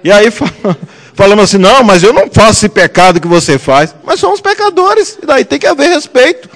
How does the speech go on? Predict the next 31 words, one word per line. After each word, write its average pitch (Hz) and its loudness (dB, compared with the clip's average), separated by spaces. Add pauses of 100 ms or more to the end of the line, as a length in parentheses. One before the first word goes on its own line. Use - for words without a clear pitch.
(140)
e 233 -6
compreensão 254 0
com 233 -8
o 220 -2
outro. 196 -4 (680)
Se - -4
não, 226 0
não 170 -2
há 151 2
isso, 208 -4 (480)
então 175 -2 (360)
nós 175 0
nunca 233 -2
vamos 196 -4
nos 196 0
ajustar, 202 -2 (140)
né? 165 -6 (760)
Então, 190 0
é, 147 2 (1700)
esse 226 2
respeito 220 2
e 208 -2
compreensão, 190 2
isso 202 2
vem 208 0
da 202 4
habilidade 180 2
de 202 2
reconhecer 208 2
e 214 2
comprometer 196 0